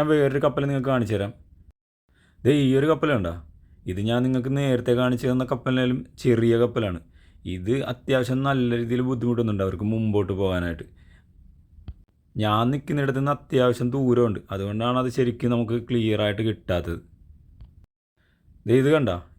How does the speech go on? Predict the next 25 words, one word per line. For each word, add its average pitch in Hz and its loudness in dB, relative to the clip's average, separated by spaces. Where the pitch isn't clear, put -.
ഇത് 101 -4
ശരിക്കും 135 -2
ഞാൻ 123 2
വർക്ക് - 0
ചെയ്യുന്ന 123 0
സെയിം 123 2
കപ്പലാണ്. 113 0
ഫുൾ 110 -2
ലോഡാണ്, 120 4
അത്യാവശ്യം 110 -2
നല്ല 104 -2
വലിപ്പമുണ്ട്. 95 -2
വലിപ്പമുള്ള 104 2
കപ്പലായതുകൊണ്ട് 127 0
തന്നെ 123 0
വെതർ 101 -2
ശരിക്കും 120 -2
മോശമാവുന്ന 107 -2
സമയത്ത് 104 -2
ബുദ്ധിമുട്ടില്ലാതെ 123 2
കൊണ്ട് 117 0
നമുക്ക് 117 -4
മുമ്പോട്ട് 98 -4
പോകാൻ 98 -2
പറ്റും. 82 -8